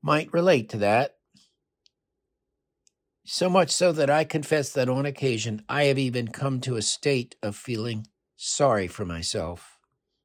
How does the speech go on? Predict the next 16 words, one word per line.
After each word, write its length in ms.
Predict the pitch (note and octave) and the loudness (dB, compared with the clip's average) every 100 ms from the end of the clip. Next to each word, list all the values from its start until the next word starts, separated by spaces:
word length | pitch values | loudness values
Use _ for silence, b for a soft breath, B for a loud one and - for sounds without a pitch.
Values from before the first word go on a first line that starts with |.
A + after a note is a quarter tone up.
| _ _ - | _ _ -2
Oh 160 | C#3+ | 0
my 180 | G#2+ D2+ | 0 -4
gosh. 680 | D2 - A2+ G2+ G2+ - - _ _ _ _ _ - | -10 -6 -4 -2 -6 -8 -12 _ _ _ _ _ 2
Arr. 680 | - E3+ D#3 C#3+ B2 - _ _ _ _ _ _ _ _ _ _ - | 6 6 4 -2 -4 -8 _ _ _ _ _ _ _ _ _ _ 2
But 240 | G3+ G#3+ | 2 2
quickly 340 | - G#3 G3+ F#3 | 2 4 6 4
get 180 | F3+ E3+ | 6 6
over 300 | E3 D#3 D3+ | 6 4 0
it 160 | D#3 | -2
to 120 | C3+ | -6
remember 420 | C#3 C#3 F3 F#3 F3 | -6 -2 -2 2 0
a 80 | |
poem 640 | E3+ F3+ E3+ A2+ G2+ G#2+ - _ _ _ _ _ _ _ | 0 -2 0 0 -2 -6 -12 _ _ _ _ _ _ _
about 300 | - C#3 C3+ | -4 2 2
a 40 | A#2+ | 2
small 680 | - D3+ D3 D#3 E3 E3 | -6 -2 2 4 2 -2